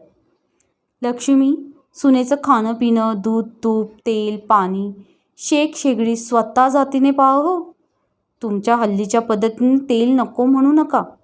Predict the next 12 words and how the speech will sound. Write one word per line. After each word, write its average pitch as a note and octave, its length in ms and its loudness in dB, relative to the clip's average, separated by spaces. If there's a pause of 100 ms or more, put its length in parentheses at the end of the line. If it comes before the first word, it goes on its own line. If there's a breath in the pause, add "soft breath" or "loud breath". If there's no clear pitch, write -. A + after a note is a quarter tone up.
(580)
पोरगं A#3 460 2
तेलाच्या G#3+ 420 0 (100)
तवंगातच G#3+ 680 0
तंग-, G#3 420 -2
तकतं. G#3+ 400 -2 (880)
मजबूत A#3+ 440 -2
होतं. C4 360 0 (320)
चोळणारी G#3 460 -2
बाई A3 340 0
जाणकार F#3+ 520 0
आहे D4 220 2
ना? E4 160 4